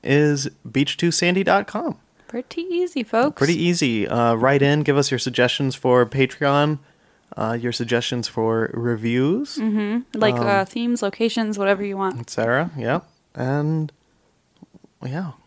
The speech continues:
Speaker 1: we like hearing from you.
Speaker 2: We do. Now we have a fun little update.
Speaker 1: Yes, a fun update.
Speaker 2: I'm pretty excited about this.
Speaker 1: Honor of our tenth episode.
Speaker 2: Mm-hmm.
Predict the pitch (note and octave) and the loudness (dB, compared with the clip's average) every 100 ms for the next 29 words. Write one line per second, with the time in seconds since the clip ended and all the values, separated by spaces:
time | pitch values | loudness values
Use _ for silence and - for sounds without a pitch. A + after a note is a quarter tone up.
0 | _ C3 D3+ D3 - F3+ F#3+ A#2+ A2 A#2+ | _ -4 -2 -2 -2 -4 -4 -6 -8 -8
1 | A3+ G#3 A3+ G3 G3+ G3 G#3 G3+ G#3 G#3 | -8 -6 -6 -6 -8 -4 -2 -2 -4 -6
2 | - A#3 B3 C4 G3 - G3+ B3 - - | -4 -2 0 0 -2 -2 -6 -8 -8 -4
3 | A#2 - - - - C3+ D3 B2 - A2 | -4 -4 -8 -12 0 0 2 0 0 -2
4 | A2 - G#3 G3 G#3+ G#3+ G#3 G3 G3 F#3+ | -2 -4 -10 -6 -6 -4 -4 -4 -4 -4
5 | G#3+ - A#2+ A#2+ A#2+ A#2 A#2 A2+ - - | -4 -4 -2 -2 -2 0 0 0 -4 -2
6 | C#3+ C3+ C3 C3 - A2+ - - A#3 G#3+ | -2 0 0 2 0 0 -4 -4 -2 0
7 | G#3 | -2